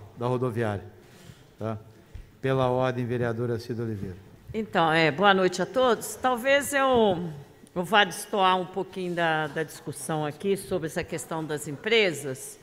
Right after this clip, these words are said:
Speaker 2: que ontem eu saí daqui bastante incomodada, né, na, na apresentação que o vereador Melo trouxe. E aí eu fiquei pensando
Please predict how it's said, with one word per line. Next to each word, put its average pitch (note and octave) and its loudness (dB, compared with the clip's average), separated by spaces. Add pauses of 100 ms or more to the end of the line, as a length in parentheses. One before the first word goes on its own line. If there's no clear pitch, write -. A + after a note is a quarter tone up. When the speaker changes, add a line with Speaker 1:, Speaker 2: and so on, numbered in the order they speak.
(800)
Speaker 2:
que A3+ 2
ontem C4 6
eu C4+ 4
saí B3+ 8
daqui A#3+ 2
bastante A#3+ 4
incomodada, F#3+ 4 (540)
né, A#3+ 6
na, G3 4
na F#3+ 6
apresentação F#3 0
que F3+ -2
o E3+ 0
vereador D#3+ 0
Melo D#3 -2
trouxe. G3 2 (680)
E B3+ 4
aí C#4 8
eu D4+ 8
fiquei C#4 2
pensando G#3+ 2